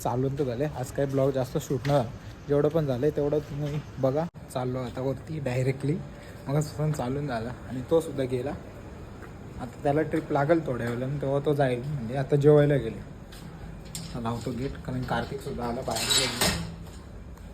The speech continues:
गेट वगैरे लावून झाले मस्तपैकी. आता जाऊ झोपायला. एक ब्लॉग एडिट करायचा आहे फुल मार्केटचा. तो मगाशी एडिट केला होता, परत तो फेल झाला. आता पुन्हा करतोय, पुन्हा करतोय आणि लाईटसुद्धा बंद केली. तर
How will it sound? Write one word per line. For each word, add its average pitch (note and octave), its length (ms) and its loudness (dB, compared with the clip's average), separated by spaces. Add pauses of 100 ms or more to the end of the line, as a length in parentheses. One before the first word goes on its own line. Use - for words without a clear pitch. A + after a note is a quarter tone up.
(500)
गेट C#3 180 0
वगैरे C3+ 260 0
लावून B2+ 220 -4
झाले A#2+ 240 -4
मस्तपैकी. B2 560 -6 (460)
आता A2+ 120 -4
जाऊ A#2+ 520 -4
झोपायला. A#2+ 400 0
एक C3 180 0
ब्लॉग C3 260 2
एडिट C3+ 240 2
करायचा C3 400 0
आहे D3 140 0 (920)
फुल C#3+ 160 4
मार्केटचा. C3+ 540 -2 (1300)
तो C#3+ 120 4
मगाशी D3 400 4
एडिट D3+ 280 -4
केला E3+ 220 4
होता, C#3 180 0
परत E3 420 2
तो F3+ 160 -2
फेल D#3 160 8
झाला. A#2+ 200 2
आता D3+ 120 -4
पुन्हा F3+ 360 6
करतोय, B2+ 380 -4 (800)
पुन्हा D#3 260 4
करतोय C#3 280 2
आणि C#3 180 -2
लाईटसुद्धा B2 540 -4
बंद A#2+ 140 -2
केली. A#2 240 -4
तर - 340 -8